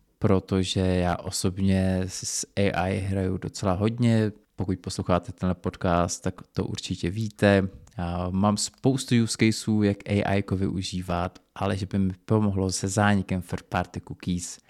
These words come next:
a tam popravdě ani netuším, jak by mi v tomhle tom ohledu mohlo pomoct. Ale vzhledem k tomu, že se jedná o viceprezidenta z Google, tak pravděpodobně prostě to znamená: zapněte Pimaxku.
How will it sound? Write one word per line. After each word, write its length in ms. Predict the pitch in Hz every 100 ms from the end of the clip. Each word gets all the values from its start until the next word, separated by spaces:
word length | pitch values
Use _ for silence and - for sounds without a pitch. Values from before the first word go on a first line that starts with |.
| _
a 380 | 90 87 85 85 - _ _
tam 200 | - 98
popravdě 600 | 92 - 120 113 104 101
ani 240 | - 98 98
netuším, 840 | 92 92 90 95 - 101 90 90 - _ - - _ - - -
jak 160 | 95
by 80 | 95
mi 60 | 90
v 80 |
tomhle 240 | - 90 87
tom 180 | - 92
ohledu 240 | 90 95
mohlo 180 | 98 104
pomoct. 360 | - 110 127 254 - - - _
Ale 240 | 139 156 147 - _
vzhledem 420 | 120 113 147 156
k 40 | 143
tomu, 440 | 143 135 139 131
že 300 | 123 127 120
se 200 | 113 120
jedná 460 | 117 120 113 110 113
o 100 | 110
viceprezidenta 880 | - - - 107 101 107 104 104 104
z 100 | -
Google, 580 | 98 101 107 104 95 101
tak 240 | - - -
pravděpodobně 1200 | - 101 98 95 - 95 92 98 95 92 92 92 _ _
prostě 480 | - 90 - - 95
to 280 | - - 90
znamená: 580 | - 95 98 98 95
zapněte 440 | 95 95 - 95 104
Pimaxku. 540 | - 104 127 - -